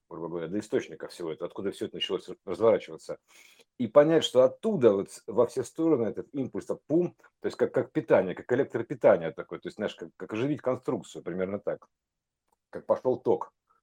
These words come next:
называется, как пошёл ток, именно ток пошёл, поток. То есть из этой точки на всю конструкцию сразу, пью, и оживил её. Вот так примерно это выглядит. То есть, э, э, как раз как включить компьютер фактически, примерно то же самое.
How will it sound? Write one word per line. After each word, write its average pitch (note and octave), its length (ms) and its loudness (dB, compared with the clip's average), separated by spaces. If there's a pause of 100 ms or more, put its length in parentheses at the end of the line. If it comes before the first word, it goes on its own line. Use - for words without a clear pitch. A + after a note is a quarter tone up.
называется, E2+ 420 -8
как - 160 -10
пошёл A2+ 340 -2
ток, - 240 -2
именно G#2 240 -6
ток - 260 -2
пошёл, - 260 -12
поток. C#3 400 0 (300)
То F2+ 80 -8
есть D#2+ 100 -12
из A2 40 -2
этой A2+ 160 -2
точки E3+ 480 0 (240)
на G2 160 -8
всю C#3 240 -8
конструкцию A#2 600 -4
сразу, A2 400 2
пью, G2+ 460 -10
и G2+ 80 0
оживил A#2 480 0
её. D#2 180 -8
Вот F#2 140 -8
так F#2+ 180 -2
примерно D#2+ 340 -14
это - 140 -20
выглядит. D3 360 -20 (600)
То - 80 -16
есть, - 280 -20
э, - 60 -18
э, A1+ 800 -10
как F#2+ 140 -4
раз F#2 160 -2
как A#2 120 0
включить F3 320 -6
компьютер D#3 440 -4
фактически, - 500 -12
примерно G#2+ 300 -8
то G#2+ 100 -6
же G#2+ 100 -6
самое. D2 400 -10